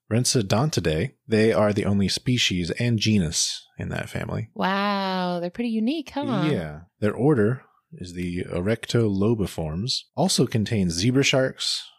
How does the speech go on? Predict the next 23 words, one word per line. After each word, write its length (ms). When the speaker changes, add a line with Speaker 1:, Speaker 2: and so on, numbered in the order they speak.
Speaker 1:
nurse 220
sharks, 720
and 320
wobbegong 720
sharks. 680
Speaker 2:
Okay, 600
yes, 420
I 140
know 260
Speaker 1:
<laughs> 0
Speaker 2:
these. 640
Speaker 1:
You 120
can 120
kinda 260
see 220
that 160
resemblance 500
in 100
their 160
head, 540
I 40
Speaker 2:
Mm-hmm. 180
Speaker 1:
think. 380